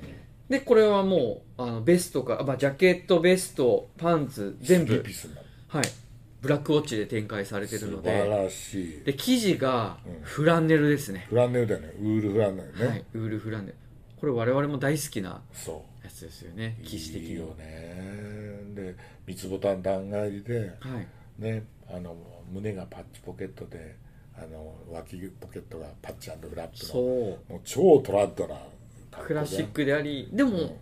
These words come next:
Speaker 2: 形はすごくモダンにショートに、
Speaker 1: うん。
Speaker 2: 丈になってるし、
Speaker 1: うん。
Speaker 2: あとパンツなんかは、ちょっとこう、クラシカルな、
Speaker 1: あ。
Speaker 2: ベルトでウエスト調整できたりとか、まあ、もちろんベルトも通せるんですけど、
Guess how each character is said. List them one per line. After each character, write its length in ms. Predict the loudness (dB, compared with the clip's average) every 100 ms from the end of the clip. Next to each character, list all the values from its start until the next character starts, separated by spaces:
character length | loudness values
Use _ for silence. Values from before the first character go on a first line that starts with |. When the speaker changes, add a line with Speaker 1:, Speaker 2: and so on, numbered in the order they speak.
| -18 -10
Speaker 2:
形 400 | -8 -6 -6 -6
は 80 | -6
す 180 | -6
ご 120 | -4 0
く 120 | 2
モ 160 | 2
ダ 140 | 2 2
ン 60 |
に 60 | 0
シ 120 | 2
ョ 100 | 2
ー 40 | 2
ト 100 | -4
に、 220 | -6 -8 -8
Speaker 1:
う 40 |
ん。 140 | -8 -10 -14 -20 -20 -10
Speaker 2:
丈 280 | -6 -4 -4
に 100 | -4
な 120 | -8
っ 20 |
て 160 | -8 -10
る 120 | -8
し、 220 | -6 -4
Speaker 1:
う 140 | -4
ん。 60 | -6 -12 -8
Speaker 2:
あ 80 | -6
と 100 | -6
パ 200 | -4 -4
ン 40 |
ツ 100 | 0
な 80 | -2
ん 60 | -2
か 120 | -6
は、 180 | -8 -10 -18 -18 -20 -20 -20 -20 -20 -20 -20 -20 -20 -20
ち 100 | -16
ょ 20 | -12
っ 20 |
と 40 |
こ 160 | -10 -12
う、 120 | -14 -12
ク 120 | -8
ラ 80 | -6
シ 140 | -6
カ 100 | -6
ル 100 | -8
な、 160 | -10 -12 -14 -6
Speaker 1:
あ。 140 | -4 -4 -8 -18 -18 -16 -10 -4
Speaker 2:
ベ 140 | -2
ル 120 | 0 -2
ト 140 | -2
で 340 | 0 -2 -4 -16 -20 -18 -16 -6
ウ 120 | -4
エ 60 | -4
ス 100 | 0
ト 360 | 4 4 2 -12
調 220 | -2 -2
整 140 | 0 -2
で 120 | -2
き 120 | -4
た 100 | -8
り 80 | -8
と 100 | -10
か、 260 | -10 -8 -2
ま 100 | 2
あ、 20 |
も 140 | 2 2
ち 80 |
ろ 80 | 2
ん 60 | 6
ベ 180 | 6 6
ル 140 | 4
ト 360 | 0 -6 0 2
も 120 | 2
通 240 | 2 0
せ 140 | 2 0
る 80 | 0
ん 60 |
で 60 | -4
す 100 | -8
け 80 | -10
ど、 240 | -8 -10